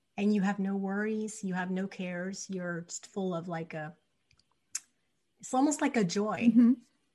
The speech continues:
Speaker 1: And it's, it's profound, because if you can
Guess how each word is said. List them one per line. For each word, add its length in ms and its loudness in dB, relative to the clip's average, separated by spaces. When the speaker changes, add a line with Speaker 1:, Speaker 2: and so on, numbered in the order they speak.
Speaker 1:
And 360 0
it's, 340 -4
it's 300 -10
profound, 800 0
because 300 -2
if 180 -6
you 100 2
can 320 -2